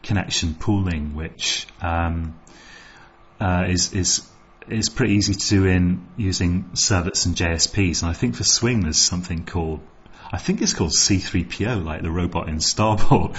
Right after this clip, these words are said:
<laughs> in Star Wars, but I've never used it, so I don't know. But, uh, connection pooling, where you, you just grab a connection from a pool and use it, and then don't worry about it anymore 'cause it'll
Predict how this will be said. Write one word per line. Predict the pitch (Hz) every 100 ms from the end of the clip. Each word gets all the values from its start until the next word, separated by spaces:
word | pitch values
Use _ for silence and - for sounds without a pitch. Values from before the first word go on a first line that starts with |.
| -
<laughs> | -
in |
Star | 87 - 110 107
Wars, | 85 76
but | 92
I've | 90
never | 107 98
used | 92 101 -
it, | 78
so | - 90
I |
don't | 85 92
know. | 95 76
But, | 92 85 - - - - - - -
uh, | 85 82
connection | 78 - 98 - - 87
pooling, | - 98 90 78
where | 78
you, | 80 80 - - -
you |
just | 85 -
grab | - 95 90
a | -
connection | - 95 - - 82
from | - 80
a |
pool | 78 - 98 82 71 71 - - -
and | 85
use | 90 90 90
it, | 78 - - - - - - -
and | 85
then | 82 80
don't | 78 87
worry | 87 87
about | 85 80 78
it |
anymore | 80 78 80 76
'cause | - -
it'll | 80